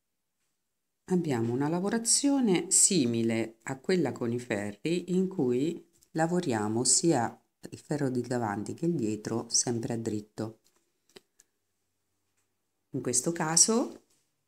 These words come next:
questo punto legaccio io l'ho utilizzato per dare un po' più co-, di consistenza alla, alla parte finale del, della sciarpa, parte in cui poi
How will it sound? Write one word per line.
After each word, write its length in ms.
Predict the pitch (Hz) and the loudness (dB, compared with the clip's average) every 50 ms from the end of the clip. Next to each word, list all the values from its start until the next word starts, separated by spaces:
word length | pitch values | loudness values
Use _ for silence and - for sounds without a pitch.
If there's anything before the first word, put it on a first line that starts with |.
| _ _ _ _ _ - | _ _ _ _ _ -20
questo 440 | - - 160 147 143 - - 135 113 | -8 -4 -2 0 0 0 0 -2 -4
punto 340 | - 139 127 120 113 120 120 | -2 -2 -2 -2 -2 -2 -4
legaccio 640 | 117 127 123 131 113 110 110 - - - - 160 156 | -4 -4 -2 -2 -4 -4 -6 -4 -4 -2 0 2 2
io 200 | 151 135 120 113 | 2 2 2 2
l'ho 340 | 113 113 113 107 - - _ | 2 2 0 -2 -4 -8 _
utilizzato 760 | - 139 - 175 170 196 208 190 - - 107 110 117 - 165 165 | -6 -2 2 4 4 4 4 2 0 0 0 -2 -4 -2 -2 -2
per 240 | 151 135 139 135 135 | -2 -2 -2 -2 0
dare 240 | 139 131 123 120 | 0 0 2 0
un 100 | 117 117 | 0 -2
po' 120 | 117 - - | 0 -2 -2
più 200 | - - 151 - | 0 0 -2 0
co-, 140 | - 127 - | 0 0 0
di 240 | - - - 139 | 0 0 -2 -2
consistenza 720 | 135 - 139 127 143 - 196 175 - - 226 208 190 - 139 | 0 -2 0 0 2 4 4 4 4 4 4 2 4 4 2
alla, 180 | 123 123 - | 0 0 -2
alla 220 | - 143 139 131 131 | -4 -4 -4 -2 0
parte 340 | - 151 147 - - - 139 | 0 0 -2 0 -2 -2 -2
finale 640 | - 131 123 120 117 113 110 110 110 107 104 - _ - - - - - - - _ | 0 0 0 0 0 0 0 0 0 -2 -4 -8 _ -6 -4 -4 -4 -4 -6 -16 _
del, 720 | - 117 117 113 110 110 110 110 110 110 107 107 107 110 - - - - - _ _ - - _ _ _ _ | -6 -2 0 2 2 2 2 0 -2 -2 -4 -6 -8 -10 -12 -18 -20 -20 -20 _ _ -20 -20 _ _ _ _
della 220 | - 123 120 123 | -2 0 0 0
sciarpa, 800 | 123 - - - 104 101 104 - - _ - 156 165 190 202 - - - _ _ _ _ _ _ _ _ _ | 0 0 0 0 0 0 -2 -6 -6 _ 0 0 0 0 -2 -6 -12 -20 _ _ _ _ _ _ _ _ _
parte 460 | - 180 147 131 131 - - - - | 2 2 2 2 2 -2 -4 0 2
in 140 | 214 226 226 | 2 2 2
cui 420 | 226 - 156 131 113 113 117 156 165 | 2 2 2 4 4 4 4 2 0
poi 720 | - - - 123 101 98 101 117 135 165 190 - - | -4 -2 -2 0 0 0 -2 0 0 0 -2 -2 -6